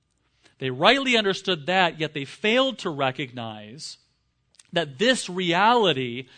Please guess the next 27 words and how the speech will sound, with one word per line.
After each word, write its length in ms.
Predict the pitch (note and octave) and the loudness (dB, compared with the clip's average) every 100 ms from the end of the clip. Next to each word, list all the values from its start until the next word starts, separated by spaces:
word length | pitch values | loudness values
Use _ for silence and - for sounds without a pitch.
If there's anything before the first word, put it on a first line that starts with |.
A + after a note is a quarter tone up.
| - - | -20 -12
is 140 | - D#3 | -6 -6
something 600 | - G3+ G3+ - F3+ D3+ | -2 -2 -4 -6 -6 -2
that 180 | E3 D#3+ | -2 -2
at 200 | D3 C3+ | -6 -4
this 280 | B3 - | -4 -4
time 340 | - F#3 F3 D3 | -8 -2 -2 -2
must 320 | D#3 E3 - | -4 -4 -4
be 160 | E3+ D#3+ | -6 -6
accepted 540 | - - D3 D#3 C3+ | -6 -8 -6 -6 -6
by 240 | C3 B2+ | -2 -2
faith. 640 | B2+ - - G#3+ B2 - - - - | -4 -10 -4 -2 -4 -10 -20 -20 -16
We 120 | D#3+ D#3+ | -6 -4
don't 300 | E3+ G#3 F3+ | 0 -2 0
yet 200 | E3+ D#3+ | -2 -2
experience 840 | D3+ - - G#3+ A3+ F#3+ D3 - | -6 -10 -6 -4 -2 -2 -6 -6
it 140 | C#3 | -8
with 100 | C#3+ | -8
the 80 | C3 | -12
physical 380 | C3 B2 B2 B2+ | -10 -10 -10 -12
senses. 640 | - F3+ D#3+ C3 - - _ _ _ _ _ _ _ _ _ _ - | -10 -12 -12 -18 -18 -20 _ _ _ _ _ _ _ _ _ _ -12
When 80 | C#3 | -10
we 80 | |
worship 560 | C3 D#3 A3 - A3 A3 - - _ | -4 0 0 4 2 2 -18 -20 _
in 220 | F3+ G3+ | 0 0
and 160 | F#3 | -2
through 160 | - D3+ | -6 -8
Christ, 600 | - G3 A3 A#3+ A3 - | -6 2 4 4 0 -8